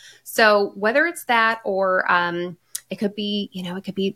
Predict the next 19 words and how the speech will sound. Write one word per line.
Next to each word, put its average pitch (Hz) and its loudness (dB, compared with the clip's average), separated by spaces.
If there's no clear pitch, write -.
your 165 -2
things 202 0
that - -6
you 208 2
need 196 2
to 185 -2
heal 180 2
from. - 2
And 160 -2
one 185 4
of 190 2
the 185 0
things 180 -6
we 165 -8
talked - -8
about 175 -2
offline 226 0
was 180 -4
just, 170 0